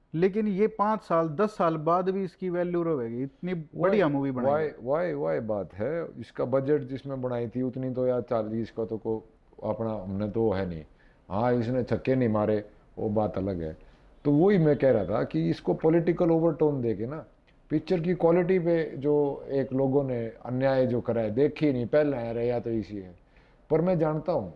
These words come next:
Speaker 2: ये सावरकर जी की जीवनी में भी होया था। आज जो हमारी गवर्नमेंट है, वो सावरकर जी को फॉलो करती है।
Speaker 1: हम्म।
Speaker 2: राइट? ऐसे इस पिक्चर के साथ भी होगा, कितने साल के बाद भी ये पिक्चर जीवित रहेगी। और मेरी एक ये रिस्पॉन्सिबिलिटी हो गई थी कि भाई,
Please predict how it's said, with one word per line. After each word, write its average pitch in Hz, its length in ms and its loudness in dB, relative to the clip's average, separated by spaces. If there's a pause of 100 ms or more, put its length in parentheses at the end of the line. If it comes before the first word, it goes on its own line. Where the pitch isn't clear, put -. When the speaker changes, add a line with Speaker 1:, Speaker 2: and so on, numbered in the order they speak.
Speaker 2:
ये 127 320 0
सावरकर 120 400 -2
जी 127 220 0
की 131 80 -2
जीवनी 120 320 2
में 120 160 0
भी 131 80 0
होया 107 240 0
था। 113 300 -4 (260)
आज 120 260 4 (280)
जो 120 320 2
हमारी 110 280 0
गवर्नमेंट 113 460 2
है, 113 60 2
वो 139 120 0
सावरकर 139 380 0
जी 127 200 -2
को 113 100 -6
फॉलो 98 280 -6
करती 85 300 -14
है। 73 100 -18 (180)
Speaker 1:
हम्म। 113 300 -4 (220)
Speaker 2:
राइट? 117 180 0
ऐसे 147 360 4
इस 139 80 0
पिक्चर 156 340 0
के 156 80 4
साथ 110 200 0
भी 101 200 -2
होगा, 80 300 -6 (300)
कितने 139 360 0
साल 113 320 0
के 117 100 0
बाद 117 220 2
भी 120 160 0
ये 113 60 0
पिक्चर 113 300 -6
जीवित 110 360 -2
रहेगी। 98 360 -2 (500)
और 147 100 2
मेरी 196 320 4
एक 196 120 2
ये 190 180 0
रिस्पॉन्सिबिलिटी 135 760 0
हो 127 100 0
गई 95 140 -2
थी 104 160 -4
कि 131 100 -2
भाई, 139 500 2